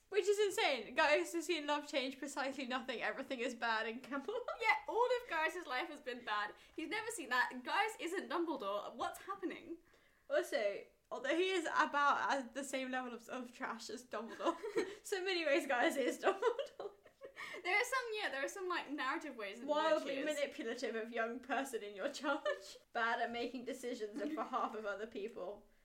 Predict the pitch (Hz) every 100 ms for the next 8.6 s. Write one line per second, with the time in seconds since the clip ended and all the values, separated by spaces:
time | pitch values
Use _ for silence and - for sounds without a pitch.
0 | - - - 415 - - - - - -
1 | 285 - 370 330 349 330 302 330 320 339
2 | 381 302 302 - 285 247 - - - 349
3 | 392 349 339 320 - 262 277 - 262 262
4 | 269 240 233 233 233 220 226 - 214 220
5 | 214 214 208 202 220 226 196 190 190 190
6 | 175 180 151 233 233 - _ 254 233 190
7 | 220 - _ _ _ _ _ _ - -
8 | 220 170 180 - -